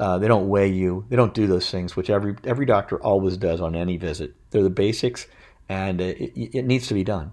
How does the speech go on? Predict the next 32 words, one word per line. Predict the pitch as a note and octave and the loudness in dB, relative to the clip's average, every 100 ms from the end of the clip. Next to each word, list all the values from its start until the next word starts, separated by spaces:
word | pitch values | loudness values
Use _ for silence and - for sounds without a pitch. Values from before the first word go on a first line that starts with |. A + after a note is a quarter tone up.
| - | -10
And | G2 G2 | -6 0
that's | A2 A2+ | 0 2
why | G#2+ F#2+ | 0 0
we | F2 A2+ B2 A#2 | 0 0 0 0
do | G2 G2 G2 | 0 0 0
these | F2+ F#2 - | -2 -4 -2
basic | E2+ F2 - | -4 -4 -8
tests | - E2 E2 - - - | -6 -4 -4 -10 -14 -8
every | G2 G2 F#2 | -4 -4 -4
time, | D#2 D2+ D#2+ | -4 -6 -6
and | F#2 G2 | -6 -4
we | F#2 | -4
inspect | F2+ F#2 D#2 | -4 -6 -4
a | F2 | -2
vehicle. | A#2 A#2 E2+ - _ _ - - - - - | -2 -2 -6 -12 _ _ -20 -20 -20 -20 4
So, | C#3+ A#2 - - - | 6 6 2 -20 4
hey, | D#3+ - | 4 6
if, | - C#3+ F3+ | 2 2 2
if | - | 2
you've, | D#3 D#3 C#3+ D3 | 2 2 2 6
uh, | C#3 C#3 C3+ - - - | 8 8 4 -4 -18 -4
are | C3+ D3 | -2 0
in | C#3+ C3+ | 2 2
need | D#3+ F#3 | 4 6
of | D3+ | 10
an | |
automotive | D3 D3+ D3 C#3 | 10 10 4 4
service, | D3+ D3+ F#3 - | 2 2 -2 -10
give | - G3 | 4 6
us | B2+ | 6
a | A#2 | 2
consideration. | F#2+ F2+ G#2 F#2+ F#2 G2+ - C3 | -4 0 2 2 2 0 -4 -6